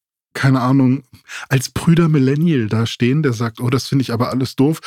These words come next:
Aber ehrlich gesagt, ich will, ehr-, also ich will tatsächlich nicht, egal wo ich hingucke,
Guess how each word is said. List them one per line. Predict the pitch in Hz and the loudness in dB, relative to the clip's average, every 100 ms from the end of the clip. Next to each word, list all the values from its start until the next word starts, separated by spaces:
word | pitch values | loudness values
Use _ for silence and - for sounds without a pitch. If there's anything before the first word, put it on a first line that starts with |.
| - - | -14 -6
Aber | - 185 | -2 0
ehrlich | 139 160 - | 0 -2 -2
gesagt, | 143 147 147 - | -2 0 -2 -4
ich | - 127 123 | -4 -4 0
will, | 139 165 - | 0 0 -2
ehr-, | 143 175 _ | -2 -2 _
also | 131 135 | -4 -2
ich | 147 - - | -4 -4 0
will | 185 180 _ - | 0 0 _ -2
tatsächlich | 160 147 151 147 127 | -2 0 0 -2 2
nicht, | 156 175 - _ - - - - - | 2 2 -4 _ -20 -20 -20 -4 -2
egal | 127 139 180 147 | 2 2 2 2
wo | 143 | 2
ich | 135 | 0
hingucke, | - 180 190 - 190 190 170 175 | 2 2 2 -2 0 2 2 2